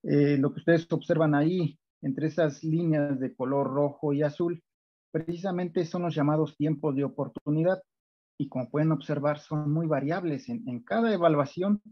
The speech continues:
y, y, y en las diferentes evaluaciones que se hicieron en la misma parcela son diferentes, a pesar de que el regador puede, puede pensar que se aplicó la misma cantidad de agua por la manera en la que o-, operó el riego, pues no es así, porque esa variación de tiempo que se observa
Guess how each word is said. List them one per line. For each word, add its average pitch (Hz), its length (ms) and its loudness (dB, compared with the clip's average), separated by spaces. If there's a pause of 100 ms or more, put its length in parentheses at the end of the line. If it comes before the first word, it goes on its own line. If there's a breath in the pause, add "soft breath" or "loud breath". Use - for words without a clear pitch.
(240)
y, 135 420 0
y, 127 300 -2
y 123 40 -4
en 120 120 -2
las 113 100 -6
diferentes 156 640 0
evaluaciones 160 440 -2
que - 60 -20
se - 100 -20
hicieron 151 300 6
en 143 140 8
la 139 60 8
misma 151 260 4
parcela 160 380 2
son 208 220 4
diferentes, 208 720 -2 (380)
a 143 120 -6
pesar 175 360 -2
de 196 120 0
que 190 80 2
el 160 60 4
regador 156 480 2
puede, 175 320 -2 (380)
puede 160 240 2
pensar 165 440 0
que 160 100 0
se 156 100 -6
aplicó 139 340 -2
la 151 100 6
misma 156 320 4
cantidad 151 380 2
de 160 100 6
agua 165 320 2 (400)
por 127 100 -4
la 123 100 -2
manera 127 280 0
en 143 100 4
la 131 160 0
que 135 120 -12
o-, 131 140 -8 (120)
operó 139 500 2
el 160 140 4
riego, 151 540 0 (560)
pues 143 160 2
no 156 80 4
es 160 100 -2
así, 175 240 -2
porque 160 460 -4
esa 226 280 0
variación 185 500 0
de 180 100 0
tiempo 175 400 -6
que 143 100 -6
se - 100 -10
observa 165 520 -4